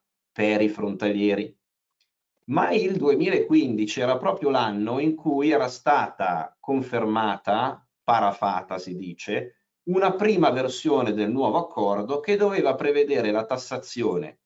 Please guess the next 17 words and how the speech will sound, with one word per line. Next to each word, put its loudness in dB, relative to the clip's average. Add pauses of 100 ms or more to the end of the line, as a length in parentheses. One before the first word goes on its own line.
(220)
in -2
Italia 2
di -6
tutti -2
i -12
frontalieri, -10 (100)
vecchi -4
e 2
nuovi. -4 (560)
E 0
quindi 2
noi 2
andammo 0
dal 2
governo 2
a 0
dire: -6